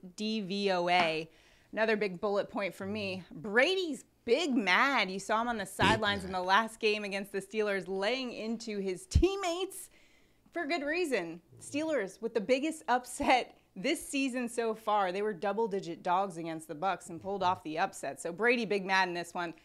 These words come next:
Speaker 1: Not a Tom Brady that I wanna go against.
Speaker 2: Not
Speaker 1: <laughs>
Speaker 2: at all.
Speaker 1: What do you make of his, uh, passing yards prop?
Speaker 2: Especially when this offensive line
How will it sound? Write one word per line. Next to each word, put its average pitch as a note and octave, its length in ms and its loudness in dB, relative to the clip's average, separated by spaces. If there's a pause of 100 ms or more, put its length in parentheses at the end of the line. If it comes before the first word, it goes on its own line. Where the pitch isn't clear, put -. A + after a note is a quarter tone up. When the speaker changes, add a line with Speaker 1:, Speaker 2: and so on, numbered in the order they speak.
(120)
Speaker 1:
Not B3+ 440 6 (300)
a A3 60 6
Tom G#3+ 400 0
Brady G#3 280 0
that F#3+ 180 -2
I F#3 120 0
wanna F3+ 220 -2
go E3+ 220 -4
against. G3+ 500 -2
Speaker 2:
Not G#2+ 340 2
Speaker 1:
<laughs> D4+ 120 2
Speaker 2:
at A2+ 400 2
all. G2 440 4
Speaker 1:
What C4 200 0
do B3+ 80 2
you A#3+ 80 0
make A3+ 220 0
of G#3+ 80 0
his, G3 260 -6 (360)
uh, F3 280 0
passing G#3 380 0
yards D#3 180 -8
prop? - 200 -4 (280)
Speaker 2:
Especially E3 640 0
when E3 220 2
this F#3+ 240 0
offensive C3+ 560 0
line A#2 460 -2